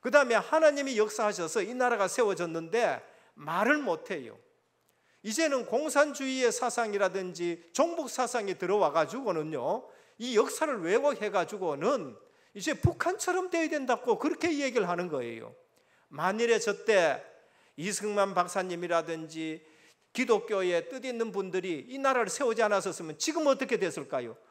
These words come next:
북한하고 똑같은 짝이 지금 나는 것이죠. 우리가 마음대로 찬양도 못하고 우리가 마음대로 예배도 드리지 못하는 일들이 일어난 겁니다.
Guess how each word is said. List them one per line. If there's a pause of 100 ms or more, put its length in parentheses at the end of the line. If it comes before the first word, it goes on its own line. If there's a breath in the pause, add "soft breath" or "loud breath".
(120 soft breath)
북한하고
똑같은
짝이
지금
나는
것이죠. (200 soft breath)
우리가
마음대로
찬양도
못하고 (260 loud breath)
우리가
마음대로
예배도
드리지
못하는
일들이
일어난
겁니다.